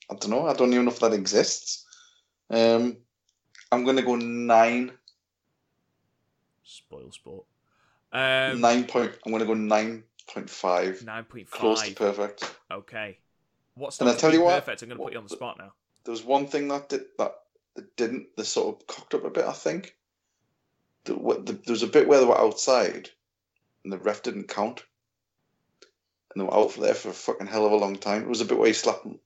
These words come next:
Speaker 1: uh, Mauro Ranallo.
Speaker 2: Oh,
Speaker 1: I was
Speaker 2: you're
Speaker 1: like, "Why is
Speaker 2: holding
Speaker 1: it?"
Speaker 2: that against the match.
Speaker 1: I know, I know, I
Speaker 2: Boo.
Speaker 1: know. I'm, but, but I'm just saying, like, why is the ref not counting here? Is there a reason?
Speaker 2: Oh, yeah.
Speaker 1: Just,
Speaker 2: Do you know what? I never
Speaker 1: you know.
Speaker 2: even thought about that. I was that engrossed in the match that I didn't even think about that.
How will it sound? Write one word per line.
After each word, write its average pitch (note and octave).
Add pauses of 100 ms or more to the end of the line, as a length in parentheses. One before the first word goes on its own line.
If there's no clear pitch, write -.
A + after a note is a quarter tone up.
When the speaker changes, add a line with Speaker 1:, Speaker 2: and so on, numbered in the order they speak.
(100)
Speaker 1:
uh, G2+ (280)
Mauro G2
Ranallo. G2 (580)
Speaker 2:
Oh, A2 (120)
Speaker 1:
I -
was G#2
Speaker 2:
you're G2+
Speaker 1:
like, -
"Why C#3+
is C#3
Speaker 2:
holding C#3+
Speaker 1:
it?" G#2
Speaker 2:
that A#2
against A2+
the G2 (160)
match. A2+ (100)
Speaker 1:
I D#3+
know, F3
I D3
know, C#3+
I -
Speaker 2:
Boo. C#3
Speaker 1:
know. C3
I'm, C3 (220)
but, -
but C3+
I'm C#3+
just D3
saying, C#3
like, G#2+ (460)
why A2+
is C3+
the B2+
ref A#2+
not G2
counting G2
here? F#3+
Is D#3
there A2+
a G2+
reason? B2+ (840)
Speaker 2:
Oh, A2
yeah. G#2
Speaker 1:
Just, -
Speaker 2:
Do G3
you F#3+
know G3+
what? G3
I -
never A#2+
Speaker 1:
you A2+
know. A2+
Speaker 2:
even A#2
thought C3
about G#2
that. F2
I E2
was A2+
that C3
engrossed C3
in -
the G#2
match G#2+
that D2+
I D2+
didn't G#2+
even G2
think A2+
about F#2
that. C#2+